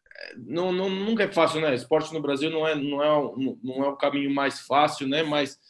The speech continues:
eu sempre gostei muito de competir, de velejar. Meu pai sempre velejou, então eu sempre, é, velejei com ele, a gente participava de campeonato junto. E aí eu, chegou uma época que eu não,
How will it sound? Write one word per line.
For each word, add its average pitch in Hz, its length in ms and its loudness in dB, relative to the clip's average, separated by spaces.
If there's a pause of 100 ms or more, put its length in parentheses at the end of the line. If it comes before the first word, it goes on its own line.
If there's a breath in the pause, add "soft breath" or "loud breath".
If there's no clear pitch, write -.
(240 soft breath)
eu 135 80 -6
sempre 156 320 -4
gostei 160 300 0
muito 151 240 -4
de 139 80 -8
competir, 147 560 -4
de 135 100 -2
velejar. 131 680 2
Meu 123 120 -4
pai 135 140 -2
sempre 147 300 -8
velejou, 135 500 0
então 135 260 -4 (540 loud breath)
eu 120 60 -20
sempre, 139 720 0
é, 113 640 2
velejei 127 440 -2
com 127 180 -6
ele, 143 240 4
a 135 60 2
gente 131 300 -4
participava 135 340 -6
de 131 100 -10
campeonato 135 520 -4
junto. 131 340 -10 (560)
E 139 140 2
aí 139 200 4
eu, 156 360 0 (760)
chegou 170 220 2
uma 165 160 6
época 165 220 2
que 165 100 0
eu 165 60 4
não, 160 180 -2